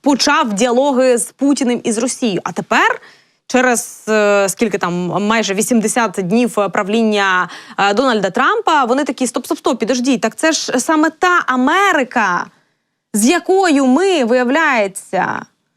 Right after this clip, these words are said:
е, ведемо, ведемо війну на території України, бо ми ж не з Україною боремося, ми ж боремося з Америкою, з Європою, з країнами нато, ну, на території України, правда. Це ж аби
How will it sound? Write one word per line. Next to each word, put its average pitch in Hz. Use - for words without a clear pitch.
е, 214
ведемо, 285
ведемо 311
війну 349
на 220
території 214
України, 202
бо 208
ми 262
ж 226
не 254
з 240
Україною 294
боремося, 190
ми 247
ж 214
боремося 311
з 233
Америкою, 240
з 170
Європою, 226
з 220
країнами 330
нато, 262
ну, 320
на 226
території 254
України, 240
правда. 175
Це 262
ж 247
аби 240